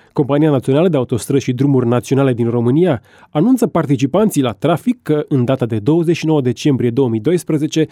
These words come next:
a avut loc ceremonia oficială de recepție la terminarea lucrărilor pentru tronsoanele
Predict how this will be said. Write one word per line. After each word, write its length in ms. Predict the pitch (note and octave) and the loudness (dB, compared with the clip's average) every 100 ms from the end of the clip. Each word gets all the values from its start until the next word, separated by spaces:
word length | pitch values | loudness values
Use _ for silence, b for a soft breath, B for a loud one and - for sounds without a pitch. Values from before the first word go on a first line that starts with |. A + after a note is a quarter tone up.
| b b | b b
a 100 | - | -4
avut 200 | C3 D3+ | 0 2
loc 160 | C#3 D#3+ | 0 0
ceremonia 420 | C3+ B2 A#2+ C#3+ | -2 0 2 0
oficială 420 | B2+ A#2+ - D3 | 0 -4 -2 -2
de 100 | C3+ | 0
recepție 640 | B2 B2 A3 A3+ - C3+ | 0 0 -2 -2 -4 0
la 120 | D3 C3 | 0 0
terminarea 460 | B2 A#2 C3 C#3 | -2 -2 0 0
lucrărilor 520 | A#2 - D3 C3+ B2+ | -2 0 0 0 0
pentru 280 | A#2+ C3 A#2 | -2 -6 -6
tronsoanele 600 | A2+ A2+ - C#3+ B2 B2 | -8 -10 -4 -2 0 -2